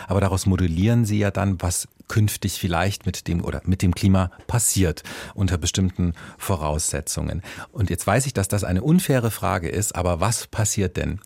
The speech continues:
Ich stelle die Frage vielleicht kurz zur Einordnung <laughs> deswegen so ein bisschen, weil wir zu Beginn ja über Proteste gesprochen haben und weil nach meinem Eindruck in Deutschland sich auch wieder so ein bisschen gerade die Meinung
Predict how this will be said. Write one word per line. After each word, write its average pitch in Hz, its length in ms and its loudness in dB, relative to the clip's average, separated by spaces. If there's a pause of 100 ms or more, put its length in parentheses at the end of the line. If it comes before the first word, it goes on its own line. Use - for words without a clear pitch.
Ich 101 120 -4
stelle 139 220 2
die 110 120 -2
Frage 117 340 -2
vielleicht 92 260 -2
kurz - 260 -6
zur - 140 -4
Einordnung 107 500 0
<laughs> - 80 -4
deswegen 92 440 -2
so - 80 -2
ein 90 60 0
bisschen, 123 380 -2 (600)
weil 101 240 0
wir 127 120 0
zu - 100 -8
Beginn 101 260 0
ja 117 140 2
über 101 320 2 (340)
Proteste - 560 -2
gesprochen 127 600 -2
haben 135 200 0
und - 200 2
weil 98 240 2
nach 104 100 2
meinem 98 340 2
Eindruck 113 440 -2
in 98 100 0
Deutschland 104 480 0
sich - 240 -6
auch - 220 -4
wieder 110 180 0
so 104 140 0
ein 98 100 0
bisschen 127 380 -2
gerade 101 240 -2
die 95 100 -2
Meinung 110 480 2